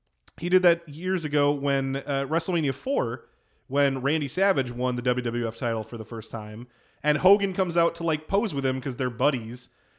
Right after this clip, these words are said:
and it, it becomes a moment all about how happy Hogan is for his friend, and not a moment about how Randy Savage is great 'cause he just became champion.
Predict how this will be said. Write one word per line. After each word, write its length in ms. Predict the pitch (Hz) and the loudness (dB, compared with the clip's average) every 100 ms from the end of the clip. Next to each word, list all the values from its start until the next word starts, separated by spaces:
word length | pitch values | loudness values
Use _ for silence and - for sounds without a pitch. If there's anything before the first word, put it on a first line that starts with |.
| _ _ | _ _
and 180 | 143 143 | 0 2
it, 120 | 147 | 0
it 140 | 156 139 | 0 0
becomes 340 | - 160 160 | 0 0 0
a 40 | 156 | 4
moment 420 | 147 170 165 160 - | 4 4 4 0 0
all 260 | 139 151 | 4 4
about 260 | 156 151 151 | 6 4 6
how 180 | 151 139 | 2 4
happy 360 | 151 156 151 | 2 0 -2
Hogan 340 | 127 156 151 131 | 2 4 4 2
is 160 | 123 | 0
for 160 | - 127 | -2 -4
his 140 | 120 | -4
friend, 480 | - 190 156 117 113 - _ _ | -2 0 2 0 -4 -12 _ _
and 160 | 147 135 | -2 4
not 200 | 135 143 | 6 8
a 40 | |
moment 260 | 131 127 127 | 6 4 4
about 280 | 120 117 113 | 4 2 2
how 140 | 120 | -2
Randy 320 | 113 117 117 | -2 -2 -4
Savage 380 | 107 127 123 113 | -4 0 0 -2
is 100 | 107 | -8
great 360 | 104 123 110 - | -2 0 0 -6
'cause 160 | 131 110 | -8 -8
he 60 | |
just 200 | 107 113 | -8 -10
became 240 | 110 - 98 | -12 -18 -18
champion. 360 | 104 95 - | -20 -20 -20